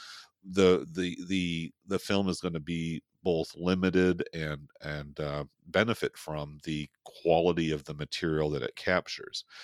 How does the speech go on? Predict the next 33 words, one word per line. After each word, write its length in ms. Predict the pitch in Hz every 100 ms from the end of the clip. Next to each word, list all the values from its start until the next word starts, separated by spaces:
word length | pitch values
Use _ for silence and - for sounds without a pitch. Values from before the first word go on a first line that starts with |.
| - - -
And 180 | 113 110
so 200 | 117 101
again, 320 | 95 98 87
to 100 | 95
me, 380 | 92 90 82 78 -
Nation 440 | 82 90 - 87
Time 400 | 90 80 78 76 -
is, 260 | 85 85 78 -
is 180 | 80 -
more 320 | 101 107 95
like 200 | 80 73
a 80 | 76
document 640 | 71 78 80 87 78 76 -
of 240 | 78 73 67 _ _
this 220 | 82 -
particular 580 | - 73 85 - 78 69
event. 500 | 67 87 92 90 - - - - - -
I 80 | 85
did 200 | 90 95
enjoy 380 | 98 98 98
the 120 | 98 98
speeches. 600 | - 107 101 117 107 95
I 80 |
did 240 | 78 82 82
find 340 | 92 85 85
them, 340 | 80 80 80 87 - - - _
uh, 380 | 85 78 76 76 69 _
worthy 640 | 85 87 92 90 92 87
of, 220 | 76 71 -
of 300 | 78 78 76 78 _ _ _ - _ -
reflection 800 | 98 - - 85 - - 95 92
and 160 | 80
consideration, 1040 | - 80 - 82 78 76 82 - 107 110